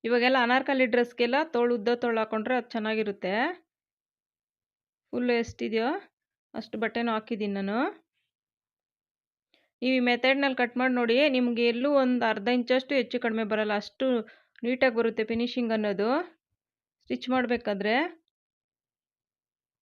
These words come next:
ನೋಡಿ, ಇಲ್ಲೊಂದು ನಾಚ್ ಹಾಕ್ಕೊಳ್ಳಿ, ಮತ್ತು ಇಲ್ಲಿ ಮೇಲೆ ಒಂದು ನಾಚ್ ಹಾಕ್ಕೊಂಡ್ರೆ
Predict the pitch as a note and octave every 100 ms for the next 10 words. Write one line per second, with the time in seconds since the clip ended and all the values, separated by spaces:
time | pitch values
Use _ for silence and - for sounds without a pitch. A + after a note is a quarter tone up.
0 | - A3+ A#3 A#3 A#3 A3+ A3 A3 A3+ A3
1 | G3+ A3 D#4 F4+ - _ _ _ _ _
2 | _ _ _ _ _ _ _ - A#3 C#4+
3 | D#4 A#3 A#3 A#3 G#3+ G#3+ A3 G#3 G3+ G3
4 | G3 G3 G3 G#3 - G3 B3